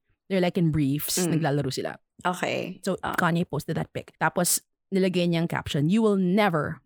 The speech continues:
Speaker 1: meet my children."
Speaker 2: Galit na galit siya, no?
Speaker 1: Super, Bishi. This all happened Saturday. Sunday, Sabbath day, Bishi, nagmass muna siya. So, throughout the whole day,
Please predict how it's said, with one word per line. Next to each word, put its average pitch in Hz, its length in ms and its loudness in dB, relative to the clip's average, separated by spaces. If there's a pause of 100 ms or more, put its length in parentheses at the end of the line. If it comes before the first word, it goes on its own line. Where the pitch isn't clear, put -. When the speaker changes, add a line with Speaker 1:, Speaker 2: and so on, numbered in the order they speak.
Speaker 1:
meet 170 320 2 (100)
my - 300 -6
children." - 800 -6
Speaker 2:
Galit 320 260 -2
na 320 140 -2
galit 294 320 -2
siya, 185 420 -2
no? 180 380 -8
Speaker 1:
Super, 185 400 2
Bishi. - 420 -10
This 214 220 -4
all 277 240 6
happened 180 400 0
Saturday. 139 640 -4 (400)
Sunday, 262 800 2
Sabbath 175 440 0
day, 175 220 2
Bishi, 160 320 0
nagmass 151 400 0
muna 143 240 0
siya. - 320 -8 (400)
So, 208 160 0
throughout 220 260 2
the 226 140 -2
whole 190 100 2
day, 160 200 2